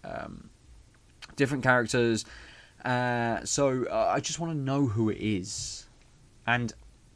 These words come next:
it, it kind of, it keeps, it does keep pulling at you to keep unraveling that, that thread.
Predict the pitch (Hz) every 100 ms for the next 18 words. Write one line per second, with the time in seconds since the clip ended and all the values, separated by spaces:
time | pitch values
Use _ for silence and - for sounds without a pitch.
0 | - - _ _ - - - - - -
1 | 127 120 170 139 - 156 170 131 - -
2 | - - - - 180 - - 131 - 175
3 | - - 156 - - 135 143 113 107 92
4 | 92 - - 131 - 107 113 120 104 104
5 | 98 95 98 - - 107 - - 131 113
6 | 76